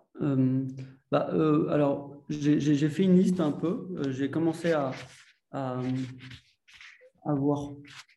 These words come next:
En fait, j'ai continué à, à, à m'entourer des mêmes personnes qui m'entourent d'habitude,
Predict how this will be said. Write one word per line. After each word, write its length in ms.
En 60
fait, 140
j'ai 100
continué 360
à, 140
à, 400
à 80
m'entourer 560
des 140
mêmes 640
personnes 500
qui 220
m'entourent 280
d'habitude, 680